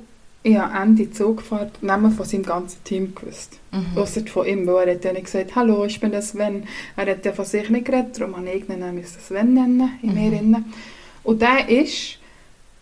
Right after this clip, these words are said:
Speaker 1: Angestellter oder Chef oder was auch immer in einer Pflegeschule in Deutschland.
Speaker 2: Mhm.
Speaker 1: Und die haben neue Kampagne La Pitche.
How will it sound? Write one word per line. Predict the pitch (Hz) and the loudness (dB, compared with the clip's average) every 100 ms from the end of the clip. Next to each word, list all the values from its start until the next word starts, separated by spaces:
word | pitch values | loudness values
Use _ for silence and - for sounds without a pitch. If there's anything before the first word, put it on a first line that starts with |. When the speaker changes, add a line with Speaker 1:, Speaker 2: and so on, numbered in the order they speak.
| - - _ - | -20 -20 _ -12
Speaker 1:
Angestellter | - 208 220 - 226 214 220 - 220 208 190 | 0 2 2 0 2 2 2 2 2 2 -4
oder | 175 - | -8 -10
Chef | - 196 208 - | -2 -2 -2 -8
oder | 180 185 | -10 -8
was | 196 208 | -8 -6
auch | |
immer | 196 208 | -4 0
in | 214 | 0
einer | 175 | -2
Pflegeschule | 175 - 196 220 277 277 277 349 - | -8 -6 -4 -4 -4 -2 -2 -2 -6
in | 202 190 | -6 -4
Deutschland. | 185 185 220 - 277 - 254 370 - - - | -2 -2 -2 -6 -6 -2 -2 -2 -8 -10 -6
Speaker 2:
Mhm. | 160 190 | -2 -2
Speaker 1:
Und | 233 220 | -2 2
die | 233 202 | 0 2
haben | 196 214 254 - - | 2 4 2 -4 -8
neue | 196 196 202 226 233 233 | -4 0 4 6 6 4
Kampagne | 220 - 180 185 185 208 214 208 | 2 -4 -6 -2 0 2 2 0
La | 202 190 | -4 -4
Pitche. | 190 - 190 - - 180 | -6 -2 -2 -2 -8 -8